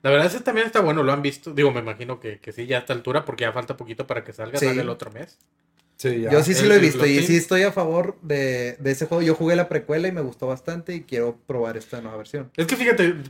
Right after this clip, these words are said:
Speaker 1: de hecho, pues regresando a, lo, a esta madre de los Kickstarter, esa madre, hay un chingo de proyectos, o han habido muchos proyectos que terminan siendo una completa estafa.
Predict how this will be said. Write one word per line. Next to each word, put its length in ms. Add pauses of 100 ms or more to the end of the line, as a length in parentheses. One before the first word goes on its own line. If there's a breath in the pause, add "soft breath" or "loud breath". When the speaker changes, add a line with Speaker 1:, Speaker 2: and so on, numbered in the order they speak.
Speaker 1:
de 100
hecho, 200
pues 180
regresando 380
a, 20
lo, 120
a 120
esta 160
madre 300
de 40
los 200
Kickstarter, 480
esa 80
madre, 360
hay 140
un 80
chingo 260
de 100
proyectos, 460
o 60
han 100
habido 300
muchos 280
proyectos 460
que 120
terminan 480
siendo 180
una 180
completa 460
estafa. 540